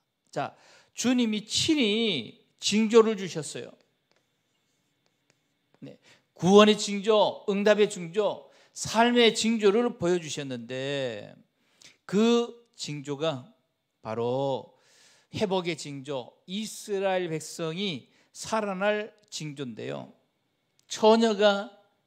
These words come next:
잉태하여 아들을 낳을 것인데 그 이름을 임마누엘이라 하리라. 처녀에게서 아들을 주시는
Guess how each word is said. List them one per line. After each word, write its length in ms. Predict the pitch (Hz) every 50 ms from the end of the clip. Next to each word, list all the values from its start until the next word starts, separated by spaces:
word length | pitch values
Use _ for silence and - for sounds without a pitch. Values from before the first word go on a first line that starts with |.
| _
잉태하여 640 | 170 170 170 170 - 185 170 160 156 151 160 - -
아들을 400 | - 156 151 143 147 147 143 135
낳을 200 | 131 131 127 127
것인데 400 | - 131 117 - 135 127 123 120
그 300 | 117 - - 175 185 180 -
이름을 440 | 262 262 226 196 208 240 208 143 - - - _ _ _ _ _ _
임마누엘이라 880 | 180 175 185 190 202 202 196 196 196 196 202 196 202 202 196 196 175
하리라. 520 | - - - - - - - - - - - - 170 214 _ _ _ _ _ _ _ _ _ _ _ _ _ _ - - _ _ _ _ _
처녀에게서 1200 | - - - 226 240 240 233 240 233 220 208 208 208 202 202 - 240 240 247 262 269 - - - - _ _ _ _ _ _ _ _ _ _ _ _ _ _
아들을 420 | - 185 196 202 196 190 185 190
주시는 580 | 190 - 160 147 - - 156 147 147 123 110